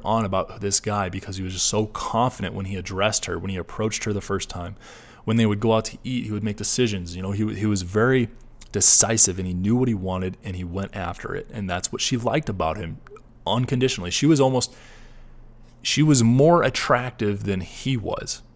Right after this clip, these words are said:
Like, she was, you know, you get, like, the different scales and, and who's out of whose league. She was way out of his league, way out of his league.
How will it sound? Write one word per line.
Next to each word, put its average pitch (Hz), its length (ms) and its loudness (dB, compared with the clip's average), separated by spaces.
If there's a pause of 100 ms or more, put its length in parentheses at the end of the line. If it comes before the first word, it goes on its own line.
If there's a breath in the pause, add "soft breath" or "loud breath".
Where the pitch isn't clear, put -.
(160)
Like, 92 160 -4
she 120 200 2
was, 104 200 4
you 101 80 0
know, 98 60 0
you 104 120 0
get, 98 140 0
like, 98 160 -2
the 101 80 -4
different 98 300 0
scales 104 520 0
and, 95 140 -4
and 101 220 -4
who's 107 260 -2
out 101 140 0
of 95 60 -2
whose 104 200 0
league. 110 260 -2
She 139 160 4
was 120 140 6
way 139 480 10
out 123 160 8
of 110 60 4
his 117 180 4
league, 107 400 2
way 226 400 2
out 147 120 8
of 120 80 4
his 110 180 2
league. 101 300 0